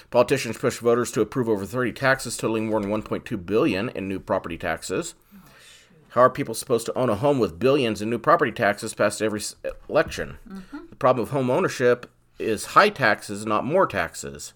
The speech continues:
Speaker 2: Mm-hmm.
Speaker 1: Once the federal government enacts a federal property tax, you know what will happen. Once in place, the tax will slowly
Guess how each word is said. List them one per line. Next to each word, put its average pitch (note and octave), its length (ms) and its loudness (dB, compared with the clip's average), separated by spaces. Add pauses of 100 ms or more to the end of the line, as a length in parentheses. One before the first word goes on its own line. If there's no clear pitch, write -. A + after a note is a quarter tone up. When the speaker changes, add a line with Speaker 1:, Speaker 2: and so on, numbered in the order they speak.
Speaker 2:
Mm-hmm. F3 420 -20 (240)
Speaker 1:
Once A#2 320 -2
the A2 60 -8
federal A#2 300 2
government A#2 320 2
enacts A2 320 -2
a - 20 -12
federal A2+ 240 -2
property D#3 300 2
tax, C#3+ 380 0
you B2 40 -2
know A#2 120 4
what A#2+ 100 6
will G#2 120 4
happen. A2 440 2
Once G#2+ 160 -4
in A2+ 80 -8
place, G2+ 220 -2
the - 40 -12
tax G2+ 260 -4
will F#2 60 -10
slowly D3 500 0